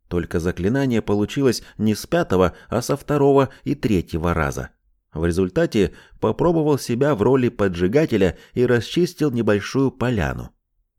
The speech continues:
"А мне так можно?" Глаза моего друга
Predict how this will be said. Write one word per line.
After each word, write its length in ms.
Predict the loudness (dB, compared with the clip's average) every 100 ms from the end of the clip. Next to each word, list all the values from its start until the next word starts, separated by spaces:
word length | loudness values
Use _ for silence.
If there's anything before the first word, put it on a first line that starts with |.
| -10
"А 220 | -2 0
мне 280 | 2 4 2
так 300 | 0 -6 -12 _ -4
можно?" 520 | 0 0 0 -2 -2 _ _ _ _ _ -8
Глаза 480 | -4 -2 -2 -2 -2
моего 340 | 0 2 2
друга 420 | 2 2 2 0